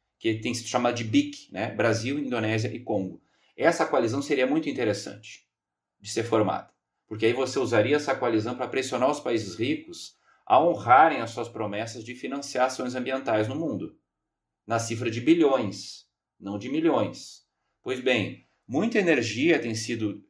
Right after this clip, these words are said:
eh, dissipada numa espécie de ativismo diplomático pra que o Brasil seja reconhecido como um mediador da questão da Ucrânia, da guerra da Ucrânia. E aí você tem tido alguns problemas, né?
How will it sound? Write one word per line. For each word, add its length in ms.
eh, 100
dissipada 880
numa 200
espécie 320
de 80
ativismo 560
diplomático 720
pra 220
que 100
o 60
Brasil 420
seja 300
reconhecido 840
como 200
um 80
mediador 640
da 120
questão 320
da 80
Ucrânia, 380
da 100
guerra 260
da 80
Ucrânia. 440
E 100
aí 160
você 280
tem 160
tido 260
alguns 300
problemas, 680
né? 360